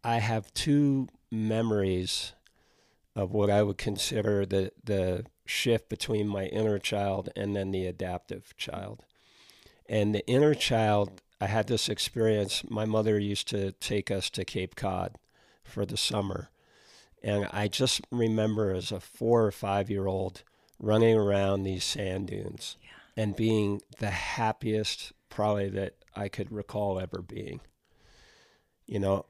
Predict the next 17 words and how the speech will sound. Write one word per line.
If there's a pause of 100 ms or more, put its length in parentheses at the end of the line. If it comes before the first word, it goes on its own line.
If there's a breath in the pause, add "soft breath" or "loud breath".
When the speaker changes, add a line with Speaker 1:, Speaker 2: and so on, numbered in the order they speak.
(160)
Speaker 1:
my
dad
had
passed
away (160)
when
I
was
three. (520 soft breath)
It
was
just
my
brothers
and
my
mother,